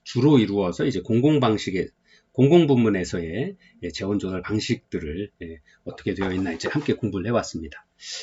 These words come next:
두 번째로 이제 민간에 대한 재원 조달 방식인데요. 자, 민간에서의 이제 재원 조달 방식은 아까도 말씀드렸습니다만 이제 수익자 부담 또는 뭐 모금에 관한 부분,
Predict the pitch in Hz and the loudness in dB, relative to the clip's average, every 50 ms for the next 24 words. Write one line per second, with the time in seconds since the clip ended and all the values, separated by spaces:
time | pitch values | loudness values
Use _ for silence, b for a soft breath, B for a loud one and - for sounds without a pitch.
0 | B B _ - 135 143 147 185 196 185 185 - 170 170 190 196 156 127 - 107 | B B _ 2 2 4 6 6 6 6 6 4 6 6 8 8 6 6 4 2
1 | 98 87 85 107 127 139 - 208 208 190 147 - - 107 107 98 87 92 87 87 | 0 0 2 2 4 6 6 6 6 6 4 2 2 0 0 0 -2 -4 -4 -6
2 | - - 107 95 98 90 87 92 92 90 90 - 104 101 - - 95 92 82 78 | -4 -4 -4 -4 -4 -4 -4 -4 -6 -6 -4 -4 -6 -6 -4 -6 -6 -6 -6 -6
3 | 85 90 123 151 139 - b b b b b b _ _ - - 98 98 - _ | -4 -4 -4 -4 -4 -8 b b b b b b _ _ -10 -8 -8 -8 -8 _
4 | _ _ - 117 120 139 160 180 185 180 175 165 151 - 165 151 147 143 151 185 | _ _ 0 2 4 4 6 6 6 6 6 6 4 4 4 6 6 6 6 6
5 | 175 135 107 117 - - 127 131 139 131 131 131 127 123 110 107 98 - 110 95 | 4 2 2 0 0 2 2 2 4 4 4 2 2 2 2 -2 -2 -2 -4 -4
6 | 87 - 123 117 110 104 95 92 - - 113 95 98 101 104 - - 107 95 - | -2 -2 0 0 0 0 -2 -2 -2 -2 -2 -2 0 -2 -2 -2 -2 -4 -2 -2
7 | 82 82 95 151 190 214 156 101 - - 92 85 b b b b b b _ - | -4 -2 0 0 2 2 0 -2 -2 -4 -6 -8 b b b b b b _ -2
8 | - 240 226 - - 190 147 127 117 - 131 156 196 214 - _ _ _ _ _ | 0 0 0 2 2 2 2 2 2 2 2 2 0 -2 -6 _ _ _ _ _
9 | - 127 117 110 101 90 87 76 78 92 107 110 139 156 143 120 101 98 92 90 | -2 0 2 2 0 -2 -4 -6 -4 -2 0 2 4 4 4 4 4 2 -2 -4
10 | 85 80 76 76 76 78 73 71 | -4 -6 -8 -10 -14 -14 -16 -16